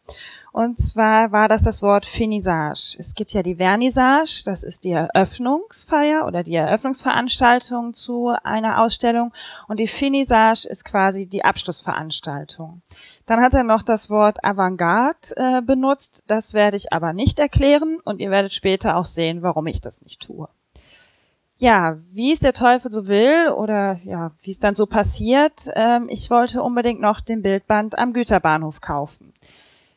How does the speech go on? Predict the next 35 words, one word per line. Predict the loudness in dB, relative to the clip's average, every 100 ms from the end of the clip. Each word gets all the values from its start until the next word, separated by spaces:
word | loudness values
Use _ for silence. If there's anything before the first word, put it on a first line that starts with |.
| _
Da | 2 2
geht | 2 0
es | 0
ja, | 2 4 4
wie |
ich | 0
bereits | -2 0 0 0
erwähnt | -2 -2 0
habe, | 2 4 2
um | 0 0
das | -2 -2 -6 -8
Unglück | -6 -2 -2 -2
in | -4
Duisburg | -4 -4 -2 0 0 -2
zur | -2 4
Love | 4 2
Parade, | -2 0 2 0 -4
bei | -2 -2
dem | -2 -2
einundzwanzig | -2 -2 -2 -4 -4 -6
Menschen | -6 -4 -6
ums | -8 -2
Leben | -2 0
gekommen | -4 0 0 2
sind. | 0 -2 -2 -6 -12 _ -20 -20 _ _ _ _
Ähm, | 0 0
und | 0 0
in | 0
dem | 2 4
Bildband | 4 4 2 0
sind | -4 -4
zwei | -4 2 4
Interviews | 4 2 2 2 0 -6 -8
mit | -12 -12
drin. | -12 -12